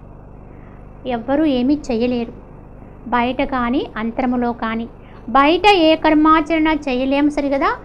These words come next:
కనీసం అంతరములో మనస్సులో కూడా వచ్చిన ఊహ కూడా ఎరికే, సంకల్పం కూడా ఎరికే. కనుక మూడో కంటి వాడికి తెలియకుండా చేసేసామండి అంటారు. మూడో కంటి వాడంటే అర్థం ఏంటి? నువ్వు ఒక్కడివే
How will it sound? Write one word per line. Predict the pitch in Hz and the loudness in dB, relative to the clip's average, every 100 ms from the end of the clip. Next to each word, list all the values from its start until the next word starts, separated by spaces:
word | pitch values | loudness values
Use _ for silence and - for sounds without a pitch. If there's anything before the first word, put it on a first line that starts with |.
| - - - | -18 -10 0
కనీసం | 302 403 427 427 339 | 2 2 2 0 0
అంతరములో | 247 294 349 339 330 320 | 0 2 4 4 4 4
మనస్సులో | 285 262 302 302 339 330 | 4 4 2 0 2 4
కూడా | 330 320 302 294 294 | 4 2 4 4 4
వచ్చిన | 294 - 294 | 2 0 -2
ఊహ | 254 294 339 | 0 2 2
కూడా | - 330 339 | 2 4 4
ఎరికే, | 302 254 - 302 - - - - - - - | 2 -2 -6 -12 -14 -20 -20 -20 -20 -20 -4
సంకల్పం | 330 339 381 381 381 349 | 0 4 4 2 0 -2
కూడా | 339 | 0
ఎరికే. | 339 262 269 269 - - - - - | 2 0 0 -4 -6 -12 -20 -20 -2
కనుక | 320 330 349 320 | 2 2 4 4
మూడో | 302 294 349 381 381 | 4 4 6 8 8
కంటి | 370 339 349 | 6 4 4
వాడికి | 339 330 330 320 | 4 4 2 0
తెలియకుండా | 311 320 320 320 311 | 2 2 2 2 2
చేసేసామండి | 311 285 277 294 285 277 269 262 | 2 2 0 -2 0 0 0 0
అంటారు. | 262 233 226 226 - - - - 240 | -2 0 -4 -4 -12 -18 -20 -10 0
మూడో | 294 339 | 4 4
కంటి | 339 330 311 | 4 2 2
వాడంటే | 311 311 294 294 320 277 285 320 - - 240 | 4 4 4 4 4 4 4 -2 -8 -10 -10
అర్థం | 220 311 | -2 2
ఏంటి? | 311 302 302 | 4 2 2
నువ్వు | 285 247 | 2 0
ఒక్కడివే | - 302 330 349 | 0 2 4 4